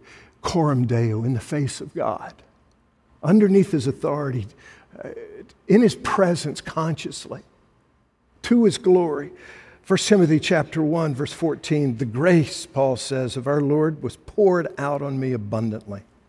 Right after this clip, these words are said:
along with the faith and love that are in Christ Jesus." He says, "There was something powerful that happened in me when I trusted Jesus."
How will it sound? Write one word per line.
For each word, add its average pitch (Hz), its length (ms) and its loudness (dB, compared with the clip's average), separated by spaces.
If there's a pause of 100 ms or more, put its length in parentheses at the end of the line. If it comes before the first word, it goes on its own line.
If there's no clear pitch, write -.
(1120)
along 165 340 6
with 165 140 6
the 135 80 -2
faith 165 460 0
and 143 200 -2
love 107 380 -2
that 113 160 -2
are 113 220 -4 (540)
in 127 140 -4
Christ 110 340 -8
Jesus." - 480 -12 (1700)
He - 80 -4
says, 233 200 0
"There 294 80 6
was 277 100 2
something - 320 0
powerful 233 600 -4
that 139 120 -6
happened 127 500 -6
in 95 160 -8
me 95 140 -16 (2000)
when 170 100 0
I 202 80 6
trusted - 400 0
Jesus." 156 360 2